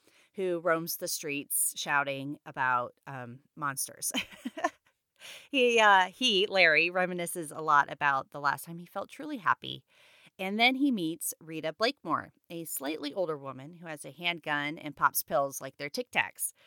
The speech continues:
She and Larry, um, they talk for a little bit and decide to go to a steakhouse for lunch where Larry makes her some food, including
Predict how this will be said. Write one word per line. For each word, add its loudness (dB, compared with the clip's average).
She 6
and 4
Larry, 2
um, 0
they -4
talk 0
for -8
a -4
little -2
bit 2
and -8
decide -4
to -16
go -6
to -12
a -6
steakhouse 0
for -14
lunch -10
where -8
Larry -4
makes -12
her -16
some -12
food, -10
including -4